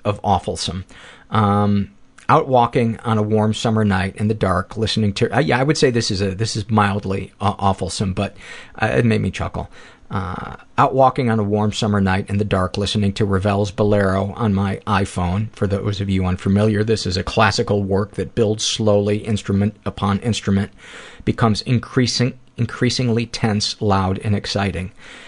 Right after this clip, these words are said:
Just as I'm literally getting the chills from this great music, a call comes in on my iPhone to interrupt the peace. It's a recorded message from my doctor's office reminding me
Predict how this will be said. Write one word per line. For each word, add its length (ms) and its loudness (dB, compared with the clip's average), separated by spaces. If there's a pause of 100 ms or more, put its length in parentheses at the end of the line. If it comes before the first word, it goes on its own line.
(180)
Just 260 4
as 120 0
I'm 120 2
literally 460 2
getting 320 0
the 60 0
chills 420 0
from 240 0
this 160 0
great 380 0
music, 440 0 (300)
a 80 -4
call 300 2
comes 280 0
in 120 2
on 100 2
my 140 0
iPhone 540 0
to 140 -4
interrupt 440 2
the 80 -2
peace. 440 -6 (280)
It's 180 -4
a 60 2
recorded 480 4
message 340 2
from 140 0
my 100 4
doctor's 480 0
office 340 0
reminding 520 2
me 240 0